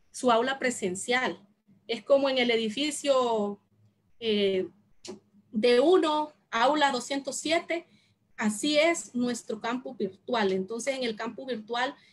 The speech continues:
en su aula, a usted, usted ahí le entregan las tareas, los exámenes, ahí desarrollan foros, ahí realizan alguna actividad en grupo,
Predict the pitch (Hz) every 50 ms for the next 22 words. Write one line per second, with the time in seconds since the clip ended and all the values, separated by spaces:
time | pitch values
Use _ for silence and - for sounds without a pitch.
0 | _ _ - 226 220 214 214 233 214 214 220 254 277 285 277 269 277 - 247 233
1 | 220 214 - - - - 214 214 - - 233 240 240 247 247 254 262 262 254 240
2 | 214 - 240 247 247 247 247 240 208 - - 208 208 214 226 247 247 254 247 247
3 | 226 220 214 214 202 196 - - - 226 240 254 254 254 254 254 254 - - -
4 | 226 226 226 220 233 214 - 226 220 220 226 226 226 214 214 208 - - 240 254
5 | 262 262 262 262 - - - - - - - 240 240 240 240 240 233 247 233 233
6 | 240 233 208 - 247 233 233 226 220 214 202 226 233 233 233 226 226 220 - 220
7 | 214 - _ - 233 208 220 214 208 214 226 233 233 220 214 214 233 247 285 302
8 | 302 - - 294 311 -